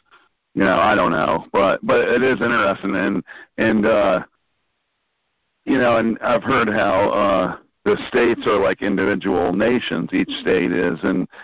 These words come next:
and it's, it's interesting how the states do have governors, you know,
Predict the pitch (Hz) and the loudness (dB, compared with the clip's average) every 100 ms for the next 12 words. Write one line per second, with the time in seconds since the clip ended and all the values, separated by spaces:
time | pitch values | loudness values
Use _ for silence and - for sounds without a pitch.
0 | - 104 101 - - 101 - - 107 98 | -4 0 0 0 -4 -2 0 2 2 0
1 | - 95 95 101 87 85 - 110 107 - | -2 -4 0 0 0 -4 0 0 0 -2
2 | - 123 101 95 - 95 85 85 85 78 | 0 0 0 -2 0 0 0 -2 -2 -4
3 | - - _ _ _ - - - - - | -10 -20 _ _ _ -6 0 2 2 0